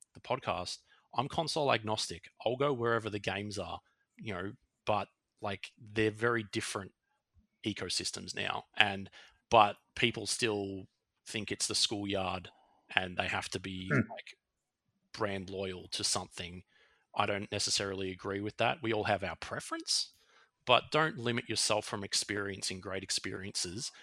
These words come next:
Speaker 1: that are on other devices if you can help it. You know what I mean? Like, if
Speaker 2: Yeah.
Speaker 1: you're, if you're, you're going out of your way to not do something, that's completely your choice. But there are experiences to be had elsewhere, and at the end of the day, if you like games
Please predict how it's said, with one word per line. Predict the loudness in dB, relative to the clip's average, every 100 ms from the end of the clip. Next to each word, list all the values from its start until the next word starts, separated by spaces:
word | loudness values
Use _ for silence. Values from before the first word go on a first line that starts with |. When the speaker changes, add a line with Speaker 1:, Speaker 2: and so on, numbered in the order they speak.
| -6
Speaker 1:
that | -4 0
are | -2
on | -2 -2
other | 0 0 -4
devices | -6 -4 -2 -4 -4 -4
if | -4 -4
you |
can | -6 -6
help | -6 -8 -10
it. | -16 _
You | -12
know | -8
what | -6
I |
mean? | -6 -6
Like, | -6 -8 0
if |
Speaker 2:
Yeah. | 2 2
Speaker 1:
you're, | -2 -10 -20 -20 -12
if | -8
you're, | -8 _ -8
you're | 0
going | 2 4
out | 2 2
of |
your | 0
way | 0 -2
to | -4
not | -8 -8 -8
do | -8 -4
something, | -2 -2 -4 -2
that's | -4
completely | -4 -6 -6 -6 -6
your | -6
choice. | -4 -4 -6 -6 -8 _ _ 0
But | 2
there | 4 8
are | 10 10
experiences | 6 0 0 0 -2 -2
to | -2
be | -2
had | 4 4 4
elsewhere, | -2 -2 -4 -2 -2 -4 _ _ _ _ _
and | 2 2 0 -8 -12 -10 0
at | 0
the | 2
end | 0
of | 0
the |
day, | 0 2 2
if | 0
you | -2
like | 0 0 0
games | -4 -4 -6 -6 -8